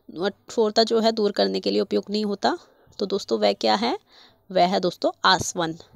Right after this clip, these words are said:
ठीक है, इसके अलावा सोडियम कार्बोनेट मिलाना, कास्टिक सोडा मिलाना, उबालना, इसके द्वारा जो है दोस्तों जल की स्थायी कठोरता को दूर किया जा सकता है।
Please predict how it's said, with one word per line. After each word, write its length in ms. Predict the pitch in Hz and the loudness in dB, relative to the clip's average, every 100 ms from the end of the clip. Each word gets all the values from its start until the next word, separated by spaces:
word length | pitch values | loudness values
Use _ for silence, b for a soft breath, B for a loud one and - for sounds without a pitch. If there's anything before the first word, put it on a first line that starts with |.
| - | -6
ठीक 220 | - 233 339 | -4 0 2
है, 220 | 269 190 _ b b b b b | 2 2 _ b b b b b
इसके 240 | 220 - | -4 2
अलावा 320 | 302 277 254 285 | 4 6 6 4
सोडियम 500 | - 233 208 247 320 | 4 4 6 6 4
कार्बोनेट 540 | 294 262 262 269 - | 4 4 4 0 0
मिलाना, 420 | 240 240 233 254 | 0 0 0 0
कास्टिक 520 | 262 226 185 - 262 | -2 0 0 0 -4
सोडा 320 | - 254 247 254 | 2 2 4 4
मिलाना, 420 | 254 233 226 254 | 4 2 2 -2
उबालना, 540 | - 214 196 196 190 - | -2 2 4 4 0 -2
इसके 460 | - - - 269 | -8 -8 -2 0
द्वारा 500 | 277 214 208 196 208 | -2 -4 0 2 2
जो 160 | 214 196 | -2 -2
है 120 | 196 | -4
दोस्तों 320 | 190 185 262 | -4 -4 -2
जल 180 | 226 190 | -2 -4
की 140 | 190 | -6
स्थायी 320 | 226 - 214 196 | -10 -10 -10 -8
कठोरता 520 | 202 - 214 190 180 | -8 -8 -8 -6 -4
को 140 | 254 | -4
दूर 220 | 294 240 - | -4 -6 -4
किया 120 | 190 | -4
जा 160 | 170 160 | -2 -4
सकता 360 | - - - | -6 -12 -8
है। 180 | 165 160 | -6 -8